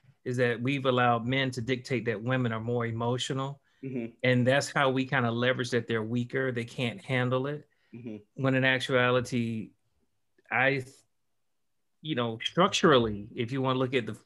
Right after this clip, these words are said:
Speaker 1: physical capacity of the brain, women have more lanes in their highway than we do.
Speaker 2: Right.
Speaker 1: So they're actually more capable of handling all the emotions. That delay in our reaction may be us processing it versus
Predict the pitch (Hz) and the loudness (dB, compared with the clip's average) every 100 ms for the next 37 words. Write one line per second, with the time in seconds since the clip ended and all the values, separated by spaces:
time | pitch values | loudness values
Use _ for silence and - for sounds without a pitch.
0 | - 190 196 190 175 160 156 - 156 175 | 6 8 8 4 2 0 -4 -12 -2 2
1 | 156 156 135 113 117 117 131 135 110 92 | 2 2 0 0 -2 0 2 2 0 -6
2 | - _ _ _ _ _ - 123 165 180 | -14 _ _ _ _ _ -6 2 4 4
3 | 160 160 147 147 135 131 143 143 131 120 | 4 4 4 2 2 4 4 2 0 0
4 | 113 110 113 117 110 107 104 110 110 104 | 0 -2 -2 0 0 -2 -4 -4 -4 -6
5 | 95 - - _ 101 95 92 - _ _ | -8 -12 -18 _ -14 -12 -12 -16 _ _
6 | _ _ - 147 135 127 165 175 139 139 | _ _ 0 4 4 4 4 4 2 -2
7 | - 143 131 127 117 160 147 131 123 117 | -2 -2 0 0 0 0 0 2 0 0
8 | 117 135 135 120 117 110 107 117 _ 127 | -2 0 2 0 -2 -4 -8 -12 _ 0
9 | 120 120 117 117 110 - 113 110 127 139 | 2 2 0 -2 -6 -8 -8 -2 0 2
10 | 131 135 139 127 127 135 123 123 135 - | 2 2 4 4 2 0 2 2 0 -2
11 | 147 123 113 117 117 120 123 139 139 135 | -2 -2 -2 -4 -2 -4 -2 0 0 2
12 | 123 110 107 101 87 - 120 113 110 104 | -2 -2 -6 -10 -10 -2 -2 -2 -6 -12